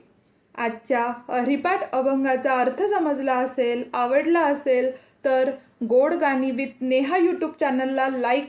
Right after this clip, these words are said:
करा, सबस्क्राईब करा, शेअर करा.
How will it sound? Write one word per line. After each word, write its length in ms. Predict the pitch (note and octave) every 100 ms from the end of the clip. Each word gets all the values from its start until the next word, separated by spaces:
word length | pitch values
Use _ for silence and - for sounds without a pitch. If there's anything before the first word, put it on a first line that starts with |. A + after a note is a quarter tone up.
| -
करा, 340 | C#4+ C#4+ D4+ D#4+ - _ _ _ _
सबस्क्राईब 560 | C4 A#3+ - - C#4+ E4+ -
करा, 340 | D#4+ D#4 D#4+ F4
शेअर 440 | - D4+ C#4 C#4
करा. 360 | C#4+ C4 A3+